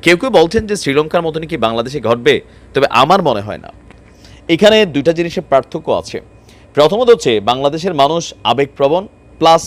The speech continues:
পাশাপাশি সচেতনও। যদি এই মুহূর্তে শেখ হাসিনা বাংলাদেশে আসেন, প্রশাসনকে ম্যানেজ ছাড়া বা somehow যদি, আহ, সেনাবাহিনী বা অন্যান্য বাহিনী মনে হয় না এগুলো আর হবে, তো তারপরও যদি আসেন দেশের মানুষ উন্মাদ হইয়া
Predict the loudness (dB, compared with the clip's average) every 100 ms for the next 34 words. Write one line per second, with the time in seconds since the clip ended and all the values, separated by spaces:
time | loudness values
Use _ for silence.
0 | -2 -2 0 -2 -4 -6 -4 -4 -4 -8
1 | -10 -20 -20 -20 -20 -20 -4 2 4 6
2 | 4 0 -6 -4 -4 -4 -6 -8 -6 -6
3 | -6 -8 -8 -8 -6 -4 -4 -6 -16 _
4 | _ _ -20 -20 -20 -2 0 2 0 -2
5 | -4 -2 0 0 -2 0 0 2 0 0
6 | -2 0 2 2 2 -4 -4 -6 -10 -10
7 | -6 -2 0 0 -2 -2 -2 -2 -2 -4
8 | -2 -2 -4 0 2 2 0 -2 -8 -6
9 | 2 2 2 2 2 0 -8 -20 -20 -2
10 | 2 2 0 -12 -20 -10 0 2 2 0
11 | 0 0 2 2 0 -4 -6 -8 -8 -6
12 | -6 -4 -4 -4 -8 -12 _ _ _ -8
13 | -4 0 0 0 0 0 -2